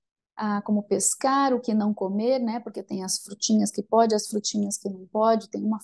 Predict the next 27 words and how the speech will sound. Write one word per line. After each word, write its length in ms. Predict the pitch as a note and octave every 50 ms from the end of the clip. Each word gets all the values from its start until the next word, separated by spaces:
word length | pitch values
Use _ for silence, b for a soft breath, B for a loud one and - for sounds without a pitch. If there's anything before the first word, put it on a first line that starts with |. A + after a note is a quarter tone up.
| - -
flora 320 | A3 G#3 G3+ G#3 G3 F#3+
muito 260 | G3+ G3+ G#3+ A3 A3
mais 260 | G#3+ G3 G3 G3 -
rica 240 | - A3+ A3 - A3
nos 120 | G#3 G3+ G3+
Estados 360 | G3+ - - G3+ F#3 F#3 F#3+
Unidos 340 | F#3+ F#3+ G3 G#3 G#3 - -
do 100 | G#3 -
que 120 | - -
tinha 300 | - - - G#3 G3+ F#3+
na 80 | F#3+ F#3+
Inglaterra. 640 | F#3 F#3+ F#3 F#3 - _ - G#3 G#3 G#3+ A3 G#3+ - _ _ _ _ _ _ b b b b b b b _ _
É, 380 | - G3+ G3+ G3 G3 G3 F#3+ F#3+
como 240 | F#3+ - G3+ G#3 G#3
pescar, 580 | - A3 G#3+ - - - C#4+ C#4+ C#4+ C4+ C4+
como 260 | C#4 - A#3+ A3+ A3 A3+
plantar, 640 | A#3 A#3+ A3+ A3 A3 A3+ A3 A3 A3 A3 A3 A3+ A3+ -
é, 480 | - G3+ G3 G3 F#3+ F#3+ F#3+ F#3 F#3 F#3
milho. 680 | F#3 F#3+ G3 G3+ A#3 C4 C4 C#4 C4 B3+ B3+ C4 B3+ - _ _ _ _ _ _ _ _ _ _ _ _ _ -
E, 680 | A3 A3 A3+ A3+ A3 A3 G#3+ G#3+ G#3+ G#3 G#3 - - A3
e 40 |
então 320 | G#3+ A3 A3+ A3+ A#3+ B3 B3
eles 180 | B3 B3+ B3
tiveram 300 | - - A#3+ B3 B3 B3+
uma 140 | B3 A#3+ A#3+
grande 400 | A#3+ - - D#4 E4+ F#4+ G4+ G4
celebração 840 | E4+ - E4 D4 D4 B3+ C4+ C4+ C4+ - - - A#3 A3 A3+ A3+ A3+